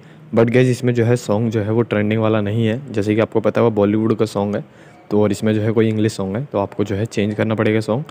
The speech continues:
तो कैसे करना वो भी मैं बताता हूँ आपको, पहले मैं इसको, अ, सेव कर लेता हूँ। तो यहाँ पे जो है गाइस सबसे पहले हमारी वीडियो सेव हो रही है गाइस, अगर अभी तक आपने वीडियो को लाइक नहीं की है तो प्लीज़ यार वीडियो को लाइक कर दो और चैनल पर, तो चैनल को सब्सक्राइब भी कर लो,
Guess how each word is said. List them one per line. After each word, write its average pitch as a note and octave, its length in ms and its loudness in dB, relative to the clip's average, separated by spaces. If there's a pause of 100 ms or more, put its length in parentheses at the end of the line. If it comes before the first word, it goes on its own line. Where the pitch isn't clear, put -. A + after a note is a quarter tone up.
(360)
तो - 60 -10
कैसे G#2 260 0
करना A#2+ 220 2
वो A#2+ 80 4
भी A#2 80 2
मैं A#2 120 2
बताता G#2+ 280 0
हूँ A2 80 0
आपको, A2 220 -6
पहले A2+ 200 2
मैं A2 60 0
इसको, A2 180 -2
अ, G#2 340 -4
सेव G#2+ 300 0
कर A#2 60 4
लेता G#2+ 180 0
हूँ। D3+ 100 -4 (560)
तो G2 240 4
यहाँ F#2+ 240 2
पे A#2+ 100 2
जो B2+ 100 4
है C3 80 4
गाइस B2+ 140 4
सबसे A#2+ 220 0
पहले A2+ 200 -2
हमारी A#2 200 0
वीडियो A2 180 0
सेव A2 220 0
हो A2 60 4
रही G#2+ 100 4
है G#2+ 40 2
गाइस, A2 160 2
अगर A2 160 0
अभी A2 80 2
तक G#2+ 160 0
आपने G#2 280 -4
वीडियो G2+ 180 0
को G2 60 2
लाइक F#2+ 180 2
नहीं G2+ 200 0
की A#2+ 140 2
है A2+ 60 4
तो A2+ 100 2
प्लीज़ A2+ 240 2
यार A2 80 4
वीडियो G#2 180 0
को G2 60 0
लाइक A2 160 2
कर A#2 140 0
दो G#2+ 260 -4
और A2 80 -4
चैनल G2+ 200 -6
पर, G#2 120 -6
तो G2+ 80 -6
चैनल G2+ 200 -4
को G#2+ 80 -10
सब्सक्राइब G#2+ 440 -2
भी A2 100 4
कर G#2+ 100 4
लो, G#2+ 140 2